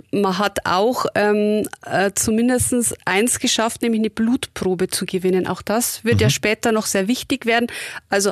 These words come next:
Speaker 1: alles, was möglich war zur damaligen Zeit, inklusive all der Zeugenbefragungen, war alles gemacht. Nur man, man hatte keine konkrete Spur.
Speaker 2: Diese spezielle Auffindesituation ließ aber schon relativ klar schnelle Schlüsse darauf zu,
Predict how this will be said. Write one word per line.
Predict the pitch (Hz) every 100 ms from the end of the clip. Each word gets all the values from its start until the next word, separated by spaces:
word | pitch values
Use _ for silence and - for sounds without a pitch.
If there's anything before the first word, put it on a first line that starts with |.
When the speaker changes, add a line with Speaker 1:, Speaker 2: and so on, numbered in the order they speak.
| -
Speaker 1:
alles, | 208 214 240
was | 220 202
möglich | 208 214 208 190
war | 185 185 220
zur | 233
damaligen | 214 208 208 202 202
Zeit, | 208 202 214
inklusive | 226 226 214 226 214
all | 190 196
der | 202
Zeugenbefragungen, | - 202 233 240 220 - 190 208 233 226 220 - - - - - _ - _
war | 185 202 -
alles | 202 233 -
gemacht. | 214 202 214 175 - - - - -
Nur | 214 214 214
man, | - 202 - - - -
man | 220 190 -
hatte | 233 262
keine | - 233 208 220
konkrete | - 226 220 208 - 208
Spur. | - 139 131 - _ - - - - - - - _ -
Speaker 2:
Diese | 123 131 139 156
spezielle | - 101 117 113 -
Auffindesituation | 110 - 110 98 101 101 92 107
ließ | 92 127 156
aber | -
schon | 101 107
relativ | 101 104 92 -
klar | - 80 78 110
schnelle | 131 - 95 98 104
Schlüsse | - 98 113
darauf | 104 92 92 -
zu, | - 107